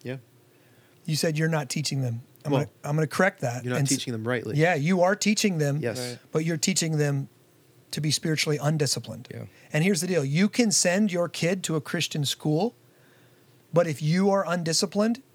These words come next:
Speaker 2: they're probably going to be undisciplined as well.
Speaker 1: Yeah.
Speaker 3: Yeah. And I think as, as, as simple as, um, for, for kids, it's like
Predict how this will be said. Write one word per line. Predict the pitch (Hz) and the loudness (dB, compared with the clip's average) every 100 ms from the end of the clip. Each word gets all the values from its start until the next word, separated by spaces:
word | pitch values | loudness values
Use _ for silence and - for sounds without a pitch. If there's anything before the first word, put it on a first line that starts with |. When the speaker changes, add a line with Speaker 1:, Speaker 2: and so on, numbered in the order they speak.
| _ | _
Speaker 2:
they're | 143 156 165 | 0 0 0
probably | - 151 151 151 | 0 0 0 0
going | 143 143 | 0 -2
to | 135 | -2
be | 135 | -2
undisciplined | 131 131 - 131 123 120 | -2 -4 -6 -6 -8 -8
as | 113 | -8
well. | 120 - - | -12 -12 -8
Speaker 1:
Yeah. | 120 | -8
Speaker 3:
Yeah. | 101 | -8
And | 95 - _ _ _ - | -12 -20 _ _ _ -4
I | 143 | -2
think | 220 202 | 0 0
as, | 135 | 0
as, | 123 - | -4 -4
as | 117 104 | -6 -4
simple | - 156 120 | -2 -4 -4
as, | 98 92 - - - - - - | -4 -2 -4 -8 -14 -20 -18 -10
um, | 95 78 | -8 -8
for, | - 101 | -8 -10
for | - | -10
kids, | 95 - 135 117 | -10 -4 -4 -4
it's | 92 98 | -8 -8
like | 87 | -8